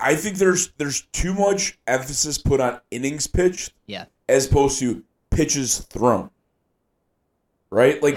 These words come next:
Speaker 1: we
Speaker 2: Absolutely. Why,
Speaker 1: like
Speaker 2: why? It doesn't, look, there's no correlation. It doesn't make any sense.
Speaker 1: Like, he
Speaker 2: Doesn't
Speaker 1: threw
Speaker 2: make
Speaker 1: an
Speaker 2: any
Speaker 1: inning. Well, I, I don't care if he threw an inning. How many pitches did he throw in an inning? Did he throw thirty pitches in that inning?
Speaker 2: Yeah.
Speaker 1: That's a high-stress inning if you threw thirty pitches.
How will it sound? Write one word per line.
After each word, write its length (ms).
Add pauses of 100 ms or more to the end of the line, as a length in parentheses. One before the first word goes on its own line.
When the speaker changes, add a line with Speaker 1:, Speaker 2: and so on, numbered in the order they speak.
Speaker 1:
we 100
Speaker 2:
Absolutely. 460
Why, 120
Speaker 1:
like 160
Speaker 2:
why? 200
It 140
doesn't, 360
look, 160
there's 220
no 140
correlation. 580
It 140
doesn't 240
make 180
any 140
sense. 480
Speaker 1:
Like, 100
he 80
Speaker 2:
Doesn't 140
Speaker 1:
threw 200
Speaker 2:
make 40
Speaker 1:
an 20 (100)
Speaker 2:
any 80
Speaker 1:
inning. 120
Well, 240
I, 140 (220)
I 60
don't 180
care 160
if 60
he 80
threw 200
an 60
inning. 200 (200)
How 80
many 120
pitches 240
did 60
he 60
throw 200
in 60
an 40
inning? 160 (240)
Did 80
he 60
throw 200
thirty 400
pitches 280
in 80
that 120
inning? 280
Speaker 2:
Yeah. 180 (240)
Speaker 1:
That's 140
a 80
high-stress 520
inning 200
if 40
you 60
threw 180
thirty 320
pitches. 420